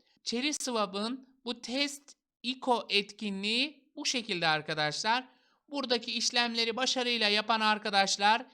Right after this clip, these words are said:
ilerleyen günlerde mainnet'inin açıklanmasından sonra white liste yer alacaklar ve onlar da bu cherry'leri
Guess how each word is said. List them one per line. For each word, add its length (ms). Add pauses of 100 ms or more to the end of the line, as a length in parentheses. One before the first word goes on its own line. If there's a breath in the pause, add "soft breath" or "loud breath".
(280 soft breath)
ilerleyen 640
günlerde 480
mainnet'inin 840
açıklanmasından 1120
sonra 680 (240 loud breath)
white 440
liste 240
yer 180
alacaklar 640
ve 140
onlar 460
da 360 (280 loud breath)
bu 120
cherry'leri 920